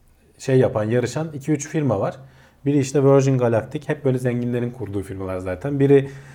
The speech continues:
e, Jeff Bezos'un, Amazon'un sahibinin kurduğu işte Blue Origin. O da gene bu turist amaçlı. Elon Musk'ın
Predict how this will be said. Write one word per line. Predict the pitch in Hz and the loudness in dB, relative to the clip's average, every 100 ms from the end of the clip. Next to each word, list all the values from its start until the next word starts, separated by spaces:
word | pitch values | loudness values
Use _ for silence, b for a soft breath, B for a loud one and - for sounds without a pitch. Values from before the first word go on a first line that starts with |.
| B B B - | B B B -4
e, | 113 107 107 107 104 107 113 107 | 0 0 0 -2 -6 -10 -8 -2
Jeff | 123 - 135 | 0 0 2
Bezos'un, | 120 110 101 | 2 0 -4
Amazon'un | 98 107 104 110 | -2 -2 -2 -4
sahibinin | 110 113 107 107 107 104 | -2 2 2 2 -2 -4
kurduğu | 104 98 | -6 -6
işte | 92 101 | -6 -6
Blue | 107 113 | -2 0
Origin. | 107 95 92 127 | 0 0 -2 -2
O | 131 127 | 2 4
da | 104 - - - | 4 0 -12 -10
gene | 110 104 98 | -6 -4 -4
bu | 104 - | -8 -4
turist | 120 117 120 | -2 -2 -2
amaçlı. | 95 90 - 175 190 B B B B B - | -8 -8 -8 -10 -10 B B B B B 0
Elon | 135 170 175 | 4 6 6
Musk'ın | 185 180 - 202 185 | 2 0 -4 -4 -6